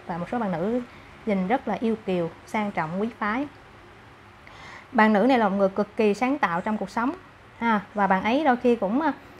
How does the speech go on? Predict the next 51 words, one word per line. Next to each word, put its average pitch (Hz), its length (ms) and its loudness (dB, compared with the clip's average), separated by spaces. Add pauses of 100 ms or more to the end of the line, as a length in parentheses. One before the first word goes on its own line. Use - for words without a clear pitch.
(120)
trong 240 140 2
cuộc 202 120 0
sống 254 220 0
cũng 277 140 -2
hay 247 220 2
bị 180 140 0
người 190 140 0
khác 277 180 -2
nói 294 100 0
tới, 285 160 0
nói 285 140 2
lui, 247 180 2
nói 254 120 2
ra, 226 100 4
nói 220 180 -2
vào 180 200 -2
lắm, 226 120 0 (140)
nhất 262 180 -4
là 196 80 0
bàn 185 220 0
tán 226 220 0
về 269 60 0
cái 254 120 -4
chuyện 175 240 -6
tình 170 240 -4
cảm 180 220 -6
của 233 100 -2
bạn 190 100 -2
ấy. 208 160 -2 (680)
À, 185 240 -2 (580)
và 185 60 -4
có 269 120 0
khả 262 140 2
năng 233 140 2
cái 254 60 0
chuyện 190 180 -4
tình 185 120 0
yêu 214 160 0
này 208 120 0
các 247 140 -2
bạn, 175 320 -2
à, 196 140 -2 (440)
khi 254 120 2
mà 233 100 2
các 262 120 2
bạn 180 180 2
ở 208 100 2
bên 233 200 2
nhau 220 280 0
thì, 180 240 -2
à, 175 240 -4